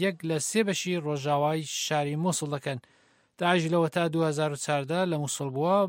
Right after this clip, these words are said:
بەڵام لە مانگی یەکی ئەم ساڵ، ساڵی نزایی نیدا، هێرشێکی حکوومەت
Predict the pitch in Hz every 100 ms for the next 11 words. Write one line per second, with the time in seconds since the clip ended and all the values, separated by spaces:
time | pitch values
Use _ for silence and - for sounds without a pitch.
0 | 151 151 147 151 156 151 135 147 156 160
1 | - 160 156 143 - 175 208 175 - 151
2 | 147 131 127 143 139 139 156 196 - -
3 | - _ - 185 170 190 170 175 151 -
4 | 170 185